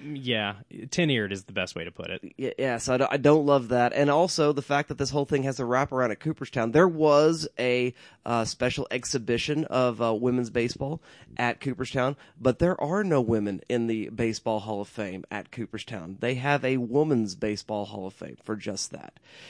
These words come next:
Speaker 2: And so to not acknowledge that that is a thing that exists, and the fact that they are still segregated from baseball in, in a great sense, uh, is, is, is problematic.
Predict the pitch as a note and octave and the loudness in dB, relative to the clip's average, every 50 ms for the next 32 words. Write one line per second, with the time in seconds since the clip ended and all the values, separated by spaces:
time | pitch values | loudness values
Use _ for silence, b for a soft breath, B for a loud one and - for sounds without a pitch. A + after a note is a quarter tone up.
0 | B B B - B2+ A#2+ A#2+ A#2 - - C3+ B2 A#2 A2+ A2+ A2 F2 C#2 - - | B B B 0 0 2 2 0 0 0 2 2 4 4 2 0 -2 -4 -2 0
1 | - B2 A#2+ B2+ C3+ C#3 C3 A2+ C3 B2 B2+ B2+ B2 B2+ B2+ C3 C3+ C3 B2+ A2 | 2 2 4 4 2 2 0 -2 -4 -2 0 2 2 4 4 4 4 2 2 0
2 | G#2+ A#2+ G2+ - B2 A#2+ B2 B2 B2 A2 A#2 - - B2 A#2 A#2 A2+ A2+ A2 G#2+ | 0 -4 -4 -2 -2 -2 0 -2 -2 -4 -4 -2 0 0 2 2 2 0 -2 -2
3 | G#2+ G#2 G2+ G#2 A2+ A#2 D#3+ D3+ - - - - - - - B B B B B | -4 -6 -4 0 0 0 0 -2 -6 -12 -18 -18 -20 -20 -20 B B B B B
4 | B B - A#2+ A#2 A2+ A2 A2 G#2+ G#2 G2+ - - A#2+ A2 A2 A2 - A2+ G#2+ | B B -2 -2 0 0 0 -2 -2 -4 -6 -4 -4 -2 -2 -2 -4 -4 -6 -6
5 | - - A2 A2 G#2+ G2+ - - A#2+ A2+ - - - A#2 A#2 G#2+ A#2 G#2 A2+ A#2+ | -4 -4 -4 -2 -2 -4 -4 -4 -4 -2 -2 -2 -4 -4 -4 -4 -6 -4 -4 -2
6 | A2+ A2+ G#2+ - - - A#2 A2 A2+ A#2 A2 A#2+ A#2+ B2 A#2+ - - - A#2+ B2 | -2 -4 -6 -8 -6 -4 -2 0 0 0 0 0 -2 -2 -2 -4 -6 -6 -4 -4
7 | B2+ B2+ - - B2+ A#2 A2+ F#2 A#2+ A#2+ G#2+ A2 B2+ A2+ A#2 A2+ - - - C#3+ | -4 -4 -4 -2 -2 -2 -2 -2 -2 -2 -2 0 0 0 0 -2 -4 -4 -2 -2
8 | C3+ C3 B2+ C#3 - - b b b b b b b - B2 A#2+ A#2 A#2 A2+ - | 0 -2 -2 -4 -8 -14 b b b b b b b -2 0 2 2 2 2 2
9 | - C#3+ D3 C#3+ C3+ A#2 - - D3 C3+ B2+ B2+ C3+ B2 - D3 B2+ B2 - A#2 | 4 4 4 4 2 0 0 2 2 2 2 0 -2 -2 -2 -4 -2 -2 0 2
10 | A#2+ A#2+ A#2+ A#2 A2 G#2+ - - | 4 4 4 4 2 -2 -6 -8